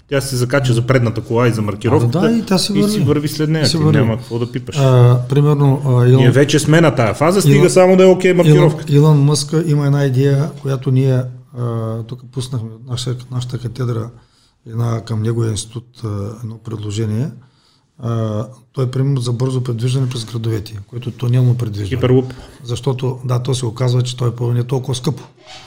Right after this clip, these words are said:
Speaker 2: Значи, когато го
Speaker 1: Хиперлуп,
Speaker 2: направи
Speaker 1: той прави първия
Speaker 2: кога-
Speaker 1: тунел в момента в Лос Анджелис,
Speaker 2: Да,
Speaker 1: прави
Speaker 2: то-,
Speaker 1: тестове в
Speaker 2: точно
Speaker 1: момента и той
Speaker 2: така.
Speaker 1: казва, че ще ми
Speaker 2: Има.
Speaker 1: изгради подземна инфраструктура
Speaker 2: Да, да,
Speaker 1: много по-добра и
Speaker 2: и,
Speaker 1: по-бърза
Speaker 2: и
Speaker 1: от
Speaker 2: ние,
Speaker 1: надземната.
Speaker 2: и ние го, да, да, и, и цената ние смятахме.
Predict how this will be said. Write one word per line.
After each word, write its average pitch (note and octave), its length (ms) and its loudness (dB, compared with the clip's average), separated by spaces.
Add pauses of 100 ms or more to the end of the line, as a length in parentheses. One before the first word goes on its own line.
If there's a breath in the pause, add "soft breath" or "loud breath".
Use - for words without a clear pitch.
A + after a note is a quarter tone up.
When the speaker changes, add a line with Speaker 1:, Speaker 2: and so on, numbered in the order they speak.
(240 loud breath)
Speaker 2:
Значи, B2+ 280 -2
когато B2+ 360 -4
го C3 60 0
Speaker 1:
Хиперлуп, C3+ 300 4
Speaker 2:
направи D#3 160 4
Speaker 1:
той D3+ 180 6
прави D#3 240 4
първия D#3+ 220 2
Speaker 2:
кога- C#3+ 60 2
Speaker 1:
тунел D#3 220 2
в B2+ 40 -6
момента D3+ 260 2
в B2 80 -6
Лос A#2+ 160 0
Анджелис, B2+ 340 2
Speaker 2:
Да, A3 120 0
Speaker 1:
прави - 180 4
Speaker 2:
то-, A3+ 60 2
Speaker 1:
тестове C3+ 340 2
в B2 40 -4
Speaker 2:
точно A#2+ 80 -2
Speaker 1:
момента C3+ 260 2
и - 20 2
той - 100 0
Speaker 2:
така. D3 200 2
Speaker 1:
казва, D3 160 2
че - 60 -8
ще - 100 0
ми C#3 80 4
Speaker 2:
Има. - 80 2
Speaker 1:
изгради C#3 240 0
подземна C#3 340 0
инфраструктура B2+ 500 -4
Speaker 2:
Да, D3 60 2
да, C#3 60 4
Speaker 1:
много C#3+ 200 4
по-добра D3 300 4
и D3 40 6
Speaker 2:
и, C#3+ 60 -6
Speaker 1:
по-бърза C#3+ 300 4
Speaker 2:
и C#3 40 6
Speaker 1:
от C#3+ 40 6
Speaker 2:
ние, F3 140 6
Speaker 1:
надземната. C#3 440 0 (140)
Speaker 2:
и D3 140 -2
ние D#3+ 220 4
го, C#3+ 280 -2
да, A#2 160 -4
да, D3+ 340 0
и, B2+ 80 0
и A#2+ 40 0
цената B2+ 420 2
ние C#3+ 140 4
смятахме. C3 420 -4